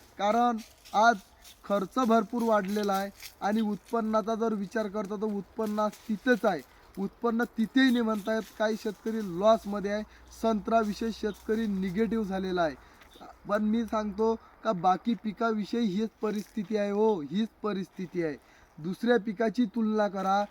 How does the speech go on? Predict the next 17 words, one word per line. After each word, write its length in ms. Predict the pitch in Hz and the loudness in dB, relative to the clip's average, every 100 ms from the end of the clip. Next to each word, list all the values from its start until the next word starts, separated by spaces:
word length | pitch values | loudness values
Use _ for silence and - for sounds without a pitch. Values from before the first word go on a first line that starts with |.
| - - | -10 -4
आज 160 | 208 214 - | 0 0 0
पिकाचे 400 | 214 180 220 226 | -8 -4 -2 -2
भाव 300 | 180 170 220 | -2 0 0
पहा, 340 | 190 202 196 196 - - - | 0 -2 -2 -4 -12 -16 -4
भावी 320 | 175 214 226 | -2 0 -2
दर, 340 | 175 196 214 202 - - | -2 -2 -2 -6 -12 -6
<clears throat> 480 | 175 190 - - - | -4 -4 -8 -18 0
बाजार 400 | 170 180 220 226 | 2 4 4 4
भाव 240 | 208 214 | 2 0
पहा, 280 | 196 202 196 196 - - | 0 -2 -2 -6 -16 -8
आज 240 | 190 220 208 202 | 0 0 0 -2
नाही 300 | 196 190 233 | 0 2 2
शेतकरी 460 | 220 214 - 226 220 | 0 -4 0 0 0
टिक-, 280 | 208 170 | -4 -6
जगू 400 | 170 190 180 196 | -6 -4 -4 -4
शकून 360 | 180 180 185 170 | -4 -6 -8 -4
राहिला. 400 | 160 151 147 | -2 -2 -4